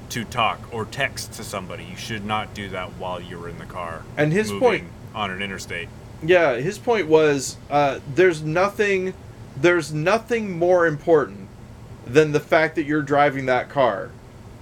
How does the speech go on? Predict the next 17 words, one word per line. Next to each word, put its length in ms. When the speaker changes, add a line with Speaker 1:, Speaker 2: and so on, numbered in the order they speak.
Speaker 2:
Um, 460
even, 480
even 340
if 180
the 80
person 460
want-, 220
I, 140
and 340
I, 160
you 160
know, 60
I'm 140
paraphrasing 600
him 160
here, 220
but 240